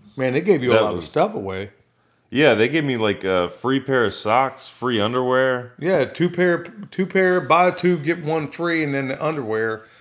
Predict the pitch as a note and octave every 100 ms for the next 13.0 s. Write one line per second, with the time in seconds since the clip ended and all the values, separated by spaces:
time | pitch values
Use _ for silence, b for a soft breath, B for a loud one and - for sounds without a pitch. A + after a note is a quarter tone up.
0 | b b b G#3 C#3+ D#3 D#3 G3+ F3+ -
1 | F3+ E3 - - - A#3+ F#3 - C#3+ -
2 | G3+ F#3 - C#4 C#4 C4 G3+ G3+ F#3 -
3 | _ C4 C4 A3 C3+ D3 - b b b
4 | b b b _ _ G3+ C#3 F#3 F#3+ F#3
5 | F#3 - A#3 C4+ B3+ G3+ - A#3 F#3+ E3+
6 | - G3+ A3+ G3+ G#3+ A3 - A3 G3+ G3
7 | D#3+ - D3+ G3 E3+ F3 E3+ - G#3+ G#3
8 | D3+ C#3 - b b b b _ - G#3
9 | A#3+ B3 E3+ C3+ C#3+ - _ _ _ _
10 | _ _ - E3 D#3+ - - F3+ F3+ F#3
11 | E3+ E3+ D3 D3 - - A#2+ G2 D#3 C4
12 | A3 D#3+ C#3 D3 C3 C3 C3 D3+ C3+